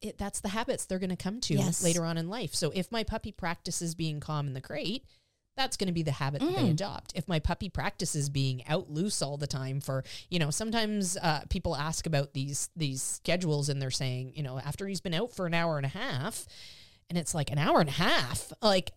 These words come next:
Speaker 1: what are you doing with your puppy for an hour and a
Speaker 2: Uh,
Speaker 1: half?"
Speaker 2: right,
Speaker 1: Like,
Speaker 2: yes,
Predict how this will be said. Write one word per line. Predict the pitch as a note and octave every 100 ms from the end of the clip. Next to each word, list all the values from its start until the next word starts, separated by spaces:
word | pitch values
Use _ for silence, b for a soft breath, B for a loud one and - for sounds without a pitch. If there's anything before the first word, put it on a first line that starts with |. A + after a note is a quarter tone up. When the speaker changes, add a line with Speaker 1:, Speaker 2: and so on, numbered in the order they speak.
| -
Speaker 1:
what | A3
are | D4+
you | E4+
doing | F3+ F#3 F4 C4+
with | G#3
your | F3
puppy | G#3 B3+ A3
for | E3
an | D#3
hour | F3 G3
and | D3
a |
Speaker 2:
Uh, | D3+
Speaker 1:
half?" | G#3 F3
Speaker 2:
right, | G#3 G#3+
Speaker 1:
Like, | D#3+ E3
Speaker 2:
yes, | F#3+ - -